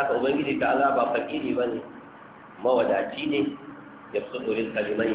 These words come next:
يشاء ويقدر. Ina shimfiɗa arziki ga wanda ya ga dama, ya yalwata masa, ina kuntata wanda, wanda ya ga dama. Taskokin arzikin suna hannu, shi ne mai bayarwa, kuma shi ne mai hana.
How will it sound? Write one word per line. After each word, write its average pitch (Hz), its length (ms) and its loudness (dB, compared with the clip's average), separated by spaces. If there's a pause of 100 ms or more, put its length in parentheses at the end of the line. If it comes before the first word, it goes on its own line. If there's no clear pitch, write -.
يشاء - 480 -4
ويقدر. - 480 -4 (640)
Ina 127 120 2 (120)
shimfiɗa 127 320 0
arziki 117 480 -2
ga 123 80 -2
wanda 127 240 2
ya 120 160 0
ga 120 80 2
dama, 123 320 2
ya 123 160 0
yalwata 123 320 2
masa, 131 240 -2 (160)
ina 139 240 2
kuntata 127 380 0 (100)
wanda, 123 300 4 (580)
wanda 127 240 2
ya 110 160 2
ga 101 160 0
dama. 104 220 -6 (180)
Taskokin 143 480 -2
arzikin 139 480 0
suna 120 160 0
hannu, 110 240 -2 (880)
shi 135 80 -10
ne 135 160 2
mai - 160 4
bayarwa, 123 420 4 (720)
kuma 127 160 2
shi 127 240 2
ne 117 80 2
mai 135 160 2
hana. - 400 -4